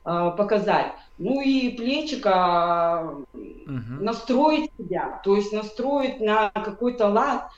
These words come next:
Speaker 1: А, что такое пляс? Индивидуальный. Ты прежде всего должен настроить, что ты хочешь показать своим, э, танцем, своей
Speaker 2: Слово
Speaker 1: индивидуальностью.
Speaker 2: «лад» прозвучало у вас. У меня даже был подкаст на тему лада, да, то есть это очень важное понятие в славянском, да,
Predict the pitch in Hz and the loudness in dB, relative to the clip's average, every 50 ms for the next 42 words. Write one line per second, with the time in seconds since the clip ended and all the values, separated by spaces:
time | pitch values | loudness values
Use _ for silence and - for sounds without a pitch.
0 | - - - - - 165 175 180 180 180 285 285 262 269 - 254 247 233 226 220 | -20 -20 -20 -8 -4 0 0 0 0 0 -2 -2 -2 -2 0 4 6 6 6 6
1 | - 208 214 190 175 156 156 - 165 180 185 208 214 202 226 214 220 240 233 226 | 4 4 4 6 6 4 2 0 -4 -4 -2 -2 -2 -2 -2 -2 0 2 4 4
2 | 220 214 196 175 156 - - - - - - - 254 277 285 277 - 220 254 254 | 4 4 4 4 2 0 -2 -8 -14 -20 -10 -6 -6 -4 -4 -6 -2 -2 -2 0
3 | 214 240 214 - - 240 220 196 226 262 262 - - 240 254 240 240 233 226 226 | 0 -2 -4 -2 -2 -2 0 2 2 2 2 2 4 2 2 2 2 2 2 2
4 | 226 214 - - - 233 247 240 196 170 - - - - - 262 269 262 247 - | 0 -2 -4 0 2 4 6 6 4 4 2 -2 -10 -4 -4 -2 -2 -2 -4 0
5 | 233 220 226 - - - - 208 202 208 196 - 190 180 170 - - - 175 175 | 0 -2 -2 -2 -8 -4 -4 -4 0 0 0 2 2 0 0 -2 -6 -4 -2 0
6 | 170 175 170 - - 175 170 165 165 165 160 156 160 - - - - - - 220 | 0 0 -2 -4 -8 -6 -6 -6 -6 -6 -8 -10 -10 -16 -20 -20 -20 -2 2 4
7 | 233 254 285 294 285 226 196 180 170 165 - 190 196 208 226 233 226 208 190 214 | 4 4 2 2 0 0 2 2 2 0 0 0 2 2 2 2 0 0 0 -2
8 | 202 202 214 208 208 208 196 180 170 165 160 170 175 185 180 185 - - 147 139 | 0 2 4 6 6 6 6 6 4 4 4 2 2 2 0 -2 -6 -4 -4 -4
9 | 123 120 127 127 - - 131 120 113 113 117 110 107 101 104 101 95 - - - | -4 -6 -10 -10 -6 -4 -4 -2 0 -2 -2 -2 -4 -6 -8 -8 -8 -12 -12 -8
10 | 123 120 123 127 123 120 127 123 - 135 131 - - 156 151 131 - - 127 117 | -8 -6 -6 -6 -8 -8 -8 -8 -8 -10 -10 -4 -2 -2 -2 -2 -4 -10 -12 -10
11 | - 139 127 117 117 117 120 123 117 107 101 95 80 - - 107 120 120 120 - | -6 -4 -2 -2 0 0 0 0 0 -2 -2 -6 -10 -10 -8 -8 -8 -8 -8 -10
12 | 117 107 147 143 127 139 151 143 - 147 135 151 160 143 131 127 120 - 127 131 | -14 -8 -8 -6 -6 -6 -6 -6 -8 -2 0 0 0 2 0 -4 -4 -4 -4 -4
13 | 135 131 131 131 120 104 - - 123 120 120 113 110 107 - - - 113 123 - | -4 -6 -6 -8 -10 -12 -8 -6 -4 -4 -2 -4 -6 -8 -12 -16 -16 -16 -16 -16
14 | - 123 113 110 117 131 131 | -14 -12 -10 -8 -10 -10 -10